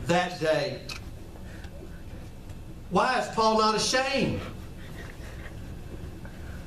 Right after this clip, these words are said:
Why does he say, "I'm not ashamed"? Why? Because Paul says, "I'm not the one living here.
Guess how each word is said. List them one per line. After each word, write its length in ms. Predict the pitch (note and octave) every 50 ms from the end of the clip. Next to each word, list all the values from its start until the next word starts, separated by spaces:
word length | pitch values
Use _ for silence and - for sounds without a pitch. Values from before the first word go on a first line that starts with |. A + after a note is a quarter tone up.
| - - - - - - - - - - - - - - - - - - - - - - - - - - - - - - - - -
Why 220 | D#3+ F#3+ G#3+ A#3+
does 140 | A#3 - -
he 100 | B3 -
say, 300 | - - B3 B3+ C4 B3
"I'm 160 | A#3 A3 A3
not 220 | A3 A3 A3 A3 G#3
ashamed"? 600 | - - - A3+ A3+ A3+ G#3 E3+ D3 - - - - - - - - - -
Why? 600 | D3 F3+ G#3 A3+ A#3+ B3+ C4 C#4 C4+ C4+ C4+ - - -
Because 520 | F#3 A3 A3 G#3+ A3+ A#3+ A#3+ A#3+ A3+ A#3 A3+
Paul 320 | - C4 C4+ C4+ C#4 C4
says, 300 | C4 - A#3+ A#3 A3+ A#3+ A#3
"I'm 380 | A#3+ C4 C4+ C#4 C4+ C4 B3+
not 260 | C4 C4 C4 C4 B3+
the 160 | - B3 A#3+ C4
one 340 | C#4 C#4+ C#4 B3+ C4 C4
living 340 | C4+ C#4 C#4+ D4 C#4+ B3+ A#3
here. 380 | G3+ G#3 A3+ G#3+ F#3 C#3+ -